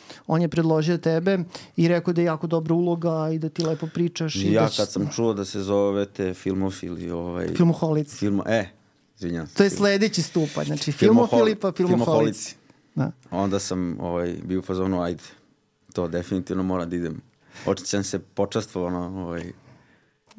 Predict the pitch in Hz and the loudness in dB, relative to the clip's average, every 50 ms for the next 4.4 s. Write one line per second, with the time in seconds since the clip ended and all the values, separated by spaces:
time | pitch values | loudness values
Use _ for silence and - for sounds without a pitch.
0 | 196 254 - - - 143 139 147 147 147 160 156 165 170 165 156 151 147 - - | -16 -14 -4 2 2 2 2 2 -2 -4 -2 -2 0 2 2 2 2 2 0 0
1 | 160 139 139 - _ _ _ - - - - - - - - - - 139 143 143 | 0 -2 -2 -6 _ _ _ -20 -20 -20 -20 -20 -20 -20 -6 0 2 4 4 4
2 | 143 147 143 139 139 143 - - 185 165 - - - 170 185 220 220 196 190 - | 4 2 2 0 0 -2 -4 -2 -2 -2 -2 -2 0 0 2 2 2 0 0 -2
3 | 190 - - 190 175 170 160 170 196 190 165 147 160 151 147 143 139 160 208 220 | -2 0 2 2 4 4 4 4 4 2 2 0 2 2 4 4 4 4 2 2
4 | 214 196 175 175 - - 156 | 2 2 2 0 0 -2 0